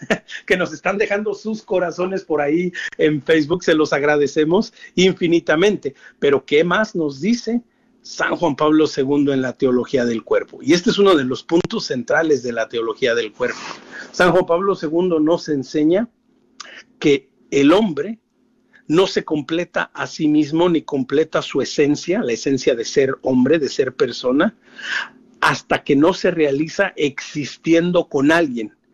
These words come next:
Y de una manera más profunda y completa, existiendo para alguien, lo que él le llama la comunión de las personas,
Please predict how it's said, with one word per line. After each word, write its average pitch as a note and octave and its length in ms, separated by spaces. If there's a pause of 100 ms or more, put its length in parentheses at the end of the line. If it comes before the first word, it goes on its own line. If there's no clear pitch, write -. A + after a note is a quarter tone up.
(320)
Y F3 120
de F3+ 80
una C4+ 200
manera G#3 320
más F#3+ 240
profunda F3 460
y D3+ 60
completa, E3 640
existiendo D#3+ 960
para F3 340 (100)
alguien, C#3 540 (340)
lo E3 180
que D3+ 220
él F#3 100
le F3+ 120
llama E3 280
la D#3 140
comunión D3 500
de E3 120
las C#3+ 220
personas, - 920